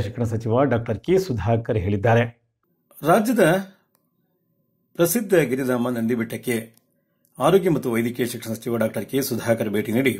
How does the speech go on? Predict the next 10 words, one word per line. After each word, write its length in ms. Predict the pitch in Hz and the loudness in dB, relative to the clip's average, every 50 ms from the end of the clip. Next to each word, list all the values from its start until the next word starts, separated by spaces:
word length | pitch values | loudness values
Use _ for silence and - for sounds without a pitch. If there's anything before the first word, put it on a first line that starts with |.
| - - _ _ | -6 -14 _ _
ಪರಿಶೀಲಿಸಿದರು. 600 | 127 110 98 - - 117 - - 117 110 120 135 - - _ _ _ - - - - - _ _ | -12 -12 -12 -12 -12 -14 -10 -8 -4 -4 -4 -4 -6 -12 _ _ _ -20 -20 -20 -20 -20 _ _
ಈ 100 | 160 185 196 | 2 2 4
ಸಂದರ್ಭದಲ್ಲಿ 520 | - 202 214 233 233 247 233 214 190 196 | 6 6 6 6 6 6 6 8 6 6
ಸುದ್ದಿಗಾರರೊಂದಿಗೆ 640 | 190 - 160 - 156 135 139 131 131 120 120 120 113 | 6 4 2 2 4 4 6 4 4 4 4 4 4
ಮಾತನಾಡಿದ 420 | 117 113 113 117 113 110 110 120 117 110 113 - - _ | 2 2 2 2 0 4 6 6 6 4 4 -2 -10 _
ಸಚಿವ 380 | - - - 113 - - 117 110 | -8 -8 -6 -6 -6 -6 -4 -4
ಸುಧಾಕರ್, 560 | 110 - 123 110 117 156 185 - 185 123 95 - - - - _ _ _ _ _ _ _ _ _ - | -4 -4 -4 0 2 2 4 4 4 2 2 -2 -6 -12 -20 _ _ _ _ _ _ _ _ _ -2
ಚಿಕ್ಕಬಳ್ಳಾಪುರದ 680 | - 180 175 240 240 226 240 233 214 190 202 196 156 160 | -2 2 2 4 4 6 6 6 6 6 6 6 6 6
ಜನಪ್ರಿಯ 440 | 160 139 139 139 143 131 - 147 139 139 | 6 6 4 4 2 2 0 2 2 4
ನಂದಿಗಿರಿಧಾಮವನ್ನ 800 | 131 127 123 123 123 117 117 117 117 117 117 117 113 113 117 | 4 4 4 4 2 2 2 4 4 4 4 4 4 4 6